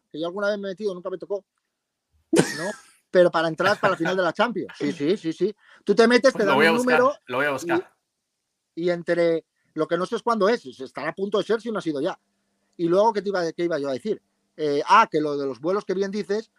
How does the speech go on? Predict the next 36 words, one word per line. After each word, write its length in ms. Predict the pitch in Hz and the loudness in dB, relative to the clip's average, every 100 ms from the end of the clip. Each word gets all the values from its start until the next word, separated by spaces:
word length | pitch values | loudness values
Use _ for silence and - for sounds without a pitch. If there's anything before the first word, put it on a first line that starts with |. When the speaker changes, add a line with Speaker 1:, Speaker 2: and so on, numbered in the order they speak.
| _ _ - | _ _ -10
Speaker 1:
eh, 80 | 131 | -8
eh, 220 | 123 120 - | -8 -10 -10
eh, 100 | 127 - | -10 -2
cuando 300 | 123 120 120 | -2 2 2
hay 100 | 139 | 2
final 260 | 151 156 | 2 2
de 80 | 151 | 4
Champions 440 | - 175 170 156 135 | 4 4 4 0 -2
en 100 | 139 | -6
un 100 | 147 | -4
destino 360 | 151 - 156 | -4 -2 -2
de 80 | 147 | 0
estos, 200 | 143 196 | 0 -4
se 120 | 165 | -4
ponen 280 | 123 131 143 | -2 -2 0
por 180 | 180 185 | 0 0
las 140 | 104 | 0
nubes, 320 | 156 180 - _ | -2 -2 -4 _
por 180 | 143 131 | -6 -6
las 160 | 117 160 | -4 2
nubes. 240 | 220 101 _ _ _ _ _ _ _ - | 2 0 _ _ _ _ _ _ _ -8
Speaker 2:
Pero 160 | 120 | -6
tuve 140 | 151 156 | -2 -2
Speaker 1:
Bueno. 80 | 123 | -2
Speaker 2:
suerte, 400 | 131 - 101 _ _ - | -6 -8 -18 _ _ -12
tuve 180 | 123 | -10
suerte, 340 | 117 110 - 101 | -6 -8 -8 -12
la 80 | 95 | -8
verdad, 160 | 101 | -2
Speaker 1:
Sí. 60 | 101 | -2
Speaker 2:
el 80 | 101 | -2
precio 220 | 110 101 | -8 -8
muy 280 | 113 117 110 | -10 -8 -6
bar-, 200 | 107 113 | -6 -2
muy 140 | 123 | -2
económico. 540 | 110 101 95 95 - | -2 -4 -10 -18 -20